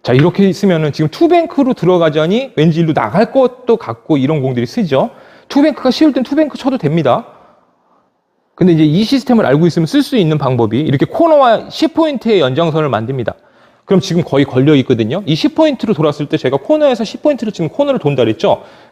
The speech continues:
그럼 이 공도 볼퍼스트 후에 우리가 십 포인트 쪽으로만 친다면 코너 쪽으로 들어가서 득점을 할 수 있을 거예요.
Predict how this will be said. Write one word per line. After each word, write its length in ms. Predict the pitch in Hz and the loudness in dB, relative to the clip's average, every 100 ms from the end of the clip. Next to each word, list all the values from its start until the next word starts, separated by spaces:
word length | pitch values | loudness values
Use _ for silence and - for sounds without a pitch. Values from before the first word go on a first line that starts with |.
| - | -2
그럼 140 | 156 | 0
이 100 | 160 | 2
공도 540 | 208 202 190 247 226 | 2 2 0 -2 -2
볼퍼스트 540 | - 165 170 226 - 196 | 0 0 2 -2 -4 -2
후에 120 | 196 | 0
우리가 180 | 139 151 | 0 -2
십 180 | - - | -2 -2
포인트 360 | 302 269 226 | -2 -2 -4
쪽으로만 360 | - 185 156 139 | 0 0 0 -4
친다면 560 | - 254 190 208 175 - - _ | -4 0 2 2 0 -4 -18 _
코너 320 | - - 339 320 | -8 -2 0 0
쪽으로 220 | 269 220 | -2 -4
들어가서 600 | - 135 120 120 180 - - _ - | 0 0 0 0 -2 -2 -10 _ -2
득점을 400 | 147 139 156 139 | -2 0 -2 -2
할 80 | 202 | -6
수 140 | - | -6
있을 240 | 101 143 | -8 -10
거예요. 220 | - 95 | -10 -12